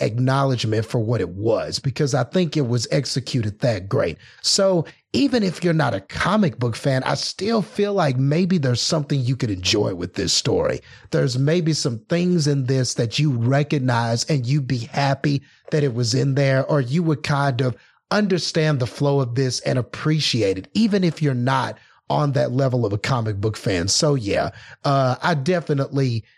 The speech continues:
give it a recommendation. This is definitely high quality stuff, not just comic book stuff, but this is high quality T V stuff. I think it's one of the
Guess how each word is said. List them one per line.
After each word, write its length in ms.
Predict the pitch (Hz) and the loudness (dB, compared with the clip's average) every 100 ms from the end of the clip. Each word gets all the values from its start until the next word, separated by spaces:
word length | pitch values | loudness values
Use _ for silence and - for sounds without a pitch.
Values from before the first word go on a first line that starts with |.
| _ - | _ -4
give 200 | 165 147 | -2 0
it 80 | 143 | 0
a 60 | |
recommendation. 960 | 120 135 139 123 113 104 127 127 135 113 | 2 0 0 -2 -2 0 0 0 -2 0
This 260 | 143 143 156 | 0 0 0
is 300 | 135 120 117 | 0 0 -2
definitely 720 | 110 151 147 147 131 131 123 | -2 0 0 0 -2 -2 -2
high 300 | - 143 131 | 0 0 0
quality 520 | - 143 123 110 104 | 0 0 0 0 -2
stuff, 420 | - - 107 117 | -2 -2 -2 -2
not 260 | 139 160 139 | 0 0 0
just 320 | 135 107 - | -2 -2 -2
comic 360 | 123 139 139 | 0 0 0
book 200 | 117 135 | -2 -4
stuff, 300 | - - 135 123 - - - | -2 0 0 -2 -8 -10 -2
but 180 | 151 | -2
this 220 | 151 226 208 | 0 -2 0
is 120 | 160 | -2
high 260 | - 160 | 0 -2
quality 640 | 165 - 151 147 127 107 98 - | 0 0 2 2 0 -2 -6 -4
T 380 | - 170 165 123 | -2 2 2 2
V 320 | 98 127 123 | 0 0 0
stuff. 360 | - - 104 - | -2 0 -2 0
I 120 | 139 | -2
think 260 | - 175 156 | -2 -2 -2
it's 140 | 143 | 0
one 240 | 135 143 | 2 2
of 160 | 131 110 | 2 0
the 300 | 117 110 107 | 0 0 -2